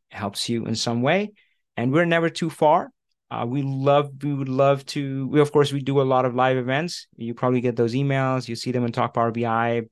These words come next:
drop in on any one of those. Uh, and yeah, and we hope to hear from you, updates as you move along, applying some of these things, um, and maybe even present. Mm, uh,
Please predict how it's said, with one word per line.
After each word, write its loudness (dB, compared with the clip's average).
drop -2
in 2
on 2
any 2
one 0
of -4
those. 0
Uh, -6
and 0
yeah, 2
and 2
we 0
hope -2
to -6
hear 2
from 0
you, 4
updates 0
as -4
you -2
move 0
along, 4
applying 0
some -6
of -4
these -4
things, -4
um, -4
and 2
maybe 0
even -2
present. -2
Mm, -6
uh, -6